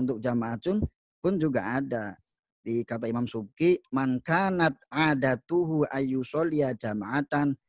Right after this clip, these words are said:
fata'adzaro fanfaroda kutiba lahu thawabul jama'ah." Jadi apabila ada seorang yang sudah biasa jamaah, kemudian ada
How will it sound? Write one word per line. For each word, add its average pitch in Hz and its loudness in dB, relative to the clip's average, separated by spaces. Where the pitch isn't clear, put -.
fata'adzaro 127 0
fanfaroda 120 -2
kutiba 127 -4
lahu 120 -2
thawabul 113 -6
jama'ah." 101 -10
Jadi 123 0
apabila 147 0
ada 135 0
seorang 127 -2
yang 131 2
sudah 143 0
biasa 117 -4
jamaah, 110 -6
kemudian 147 2
ada 123 -6